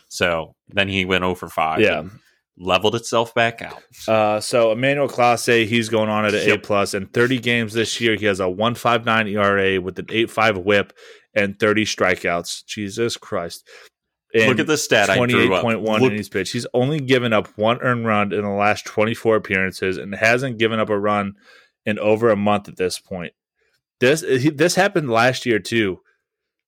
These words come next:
Speaker 1: I know.
Speaker 2: Where it was
Speaker 1: And
Speaker 2: like
Speaker 1: I didn't put, I was hesitant to put him at a ten, but he's on an A plus.
Speaker 2: Yeah,
Speaker 1: I'm
Speaker 2: which is
Speaker 1: done
Speaker 2: the
Speaker 1: with that
Speaker 2: same
Speaker 1: shit.
Speaker 2: thing as a ten. And, like, last
Speaker 1: I
Speaker 2: year,
Speaker 1: know.
Speaker 2: you were like, "Uh, I don't know."
Speaker 1: "Oh, I guess he has to do fifty-five in a
Speaker 2: Yeah.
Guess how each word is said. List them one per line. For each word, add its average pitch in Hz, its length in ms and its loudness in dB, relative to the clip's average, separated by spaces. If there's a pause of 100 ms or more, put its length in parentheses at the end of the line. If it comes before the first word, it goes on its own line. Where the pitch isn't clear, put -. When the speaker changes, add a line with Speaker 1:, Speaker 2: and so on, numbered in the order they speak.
(540)
Speaker 1:
I 101 140 -8
know. 95 120 -4
Speaker 2:
Where 120 180 4
it - 20 2
was 120 160 0
Speaker 1:
And 120 100 4
Speaker 2:
like 98 80 2
Speaker 1:
I - 40 -12
didn't 110 180 -4
put, 110 320 -2
I 101 100 4
was 95 320 -10
hesitant 110 520 -4
to 110 60 -8
put 104 200 -2
him 101 100 -2
at 92 80 -4
a 90 80 -6
ten, 87 380 -6
but 85 120 -8
he's 113 180 -4
on 113 140 2
an 104 120 -4
A 95 100 -2
plus. 95 320 -4
Speaker 2:
Yeah, 113 420 4
Speaker 1:
I'm - 220 -8
Speaker 2:
which 117 140 -2
is 120 80 2
Speaker 1:
done - 40 0
Speaker 2:
the 104 40 -4
Speaker 1:
with 113 120 0
that - 60 0
Speaker 2:
same 110 160 0
Speaker 1:
shit. 104 140 -4
Speaker 2:
thing 104 160 0
as 95 160 -2
a 95 40 -10
ten. 90 460 -6
And, 101 240 -6
like, 104 200 -4
last 110 340 0
Speaker 1:
I - 40 0
Speaker 2:
year, 107 100 4
Speaker 1:
know. 104 40 -4
Speaker 2:
you 107 80 -2
were 107 100 2
like, 101 260 -2
"Uh, 220 200 -4
I 240 220 -2
don't 254 280 0
know." 196 540 2 (600)
Speaker 1:
"Oh, 143 240 2
I 147 60 2
guess 185 160 0
he 214 60 -2
has 220 140 2
to 220 80 -10
do 220 160 -4
fifty-five 254 840 -2
in 196 100 0
a 151 180 4
Speaker 2:
Yeah. 143 260 2